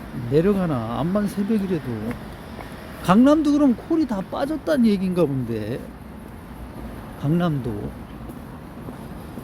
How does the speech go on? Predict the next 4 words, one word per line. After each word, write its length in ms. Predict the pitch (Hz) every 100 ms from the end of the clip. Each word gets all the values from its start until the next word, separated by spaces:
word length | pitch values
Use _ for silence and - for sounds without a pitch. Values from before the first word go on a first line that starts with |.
| - - - - - - - -
강남도 540 | - 170 226 247 226 214
다 140 | 214 190 - -
콜이 160 | 254
빠졌-, 500 | 208 - - 247 269